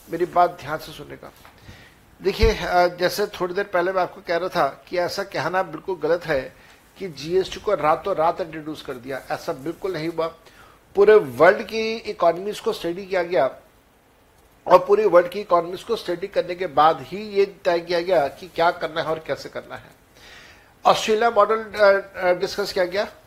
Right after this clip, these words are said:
ऑस्ट्रेलिया मॉडल में क्या होता है कि ऑस्ट्रेलिया की जो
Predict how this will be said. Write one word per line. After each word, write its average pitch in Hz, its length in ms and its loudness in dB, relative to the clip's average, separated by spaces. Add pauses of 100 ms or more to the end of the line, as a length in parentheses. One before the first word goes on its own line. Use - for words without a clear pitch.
ऑस्ट्रेलिया 190 400 0
मॉडल 202 280 0
में 208 160 -4
क्या 202 160 -2
होता 165 240 0
है 185 60 -6
कि 233 300 -10
ऑस्ट्रेलिया 175 540 -6
की 190 160 -10
जो 214 160 -2